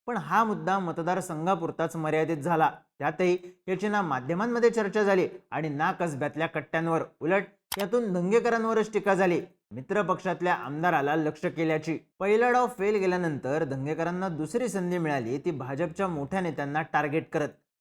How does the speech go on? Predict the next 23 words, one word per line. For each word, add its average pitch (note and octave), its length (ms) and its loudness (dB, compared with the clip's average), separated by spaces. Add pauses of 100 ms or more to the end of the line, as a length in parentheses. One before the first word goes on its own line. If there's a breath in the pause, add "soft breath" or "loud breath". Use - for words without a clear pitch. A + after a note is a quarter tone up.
(120)
पुण्यात G#3 180 -2
गोळीबाराची F#3+ 680 2
घटना E3+ 340 -2
घडल्यानंतर D3+ 680 0
दंगेकर C#3 440 -4
पिक्चरमध्ये G3 600 -2
आले E3 180 4 (300)
आणि G3 140 -4
त्यांनी G3+ 280 -2
पुण्यातल्या F#3 480 0
कायदा E3 400 0
व F3+ 120 0
सुव्यवस्थेवर F3+ 800 0
प्रश्न D#3+ 300 -6
विचारले. D#3 480 -2 (220)
यातूनच G3 460 -2
त्यांनी G#3+ 460 -4
चंद्रकांत F#3+ 540 -2
पाटील E3+ 460 0
यांना D3 240 0
लक्ष D3+ 280 -2
केलं, D#3+ 280 0 (260)
पण G3+ 220 -2